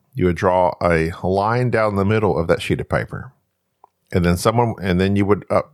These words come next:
I think you would create, I don't know, maybe ten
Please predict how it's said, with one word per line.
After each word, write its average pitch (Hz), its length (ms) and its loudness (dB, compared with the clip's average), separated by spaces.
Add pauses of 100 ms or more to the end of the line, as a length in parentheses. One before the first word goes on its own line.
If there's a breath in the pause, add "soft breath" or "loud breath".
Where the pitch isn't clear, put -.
I 117 300 -2
think 170 300 -2
you 143 80 2
would 107 160 0
create, 107 560 0 (160)
I 131 60 0
don't 90 120 0
know, 78 140 2
maybe 95 300 0
ten 135 720 0